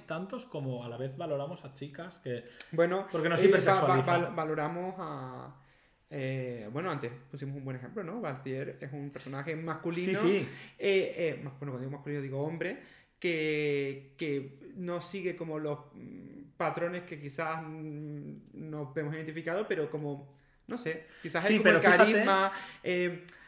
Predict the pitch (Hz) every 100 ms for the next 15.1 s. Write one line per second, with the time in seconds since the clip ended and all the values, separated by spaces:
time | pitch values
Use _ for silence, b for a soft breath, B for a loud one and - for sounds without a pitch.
0 | B - 165 185 190 180 185 170 - 180
1 | 180 180 165 175 170 170 170 165 160 196
2 | 190 190 190 190 185 180 214 190 175 170
3 | - 180 190 156 185 175 175 165 165 160
4 | 160 156 147 196 - 196 165 143 156 156
5 | 147 139 135 135 - 185 196 269 330 -
6 | - 131 127 127 - 123 120 - 117 127
7 | 131 123 127 131 131 120 117 127 - 123
8 | 147 151 190 208 - 156 127 - 139 147
9 | 190 165 160 160 208 226 170 151 151 170
10 | 165 - 185 175 156 151 196 190 151 165
11 | 196 143 135 - 165 151 127 196 190 -
12 | B - 156 147 151 135 139 127 135 135
13 | 131 185 165 151 170 202 160 160 147 139
14 | 135 156 175 131 143 131 160 - - 139